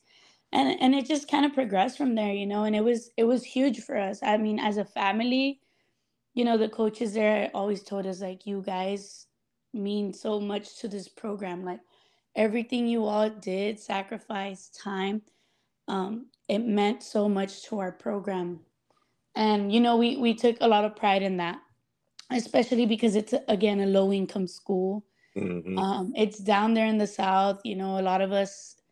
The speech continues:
Speaker 1: we come, again, from low-income families. And to us, going to practice was, like, an,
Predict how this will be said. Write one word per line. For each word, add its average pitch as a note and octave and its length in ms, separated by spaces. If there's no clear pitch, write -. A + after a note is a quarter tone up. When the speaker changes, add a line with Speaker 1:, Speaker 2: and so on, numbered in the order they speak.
Speaker 1:
we A#3+ 120
come, A3+ 520
again, G#3+ 400
from F#3+ 340
low-income G3+ 460
families. E3+ 640
And F3+ 500
to A#3+ 200
us, A3 420
going A3+ 300
to A3 60
practice G#3 580
was, G3 340
like, F3 220
an, A3 240